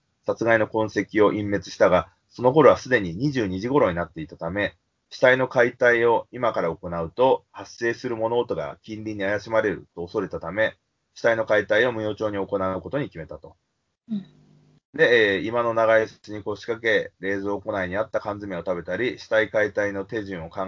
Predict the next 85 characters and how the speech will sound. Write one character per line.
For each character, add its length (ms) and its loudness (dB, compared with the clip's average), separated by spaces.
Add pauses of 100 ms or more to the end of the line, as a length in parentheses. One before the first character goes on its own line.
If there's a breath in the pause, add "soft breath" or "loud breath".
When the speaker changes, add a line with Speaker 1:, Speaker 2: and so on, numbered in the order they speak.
(120)
Speaker 1:
え 80 -2
た 100 -6
り 80 -10
し 100 -18
な 100 -8
が 60 0
ら 240 0
朝 220 -4
を 60 -8
待 180 -14
っ 120 -20
て、 240 0 (380)
そ 60 -12
し 60 -20
て、 180 2
え 160 2
ー、 40 0
朝 140 -6
四 120 0
時 100 -6
半 180 -2
頃 180 2
か 120 2
ら、 220 0 (260)
車 340 -2
か 80 2
ら 100 4
で 100 -4
す 100 -14
ね、 400 4
電 340 -4
動 260 4
肉 260 -6
引 60 -8
き 220 -10
機 100 -20
と、 340 -2 (380)
え 200 -6
ー、 20 -8
骨 280 -2
す 120 -12
き 100 -4
包 260 4
丁 160 -2
二 120 -6
本、 160 -6
植 180 0
木 100 -4
ば 120 8
さ 160 0
み 140 -6
一 140 -16
丁、 260 2
ノ 100 -6
コ 160 -4
ギ 80 -2
リ 100 0
一 140 -12
丁、 280 2 (340 soft breath)
そ 140 -2
の 80 0
他 120 0
カ 140 -10
ッ 40 -10
タ 200 6
ー 40 6
ナ 140 8
イ 80 4
フ、 240 -4 (340)
え 160 -4
ー、 40 -4
デ 80 -4
ィ 40 -8
ス 80 -14
ク 100 -4
サ 180 4
ン 120 -2
ダ 320 2 (460)
ー、 20 -6
電 180 -4
気 80 -2
バ 160 6
リ 100 -2
カ 200 2
ン、 60 -18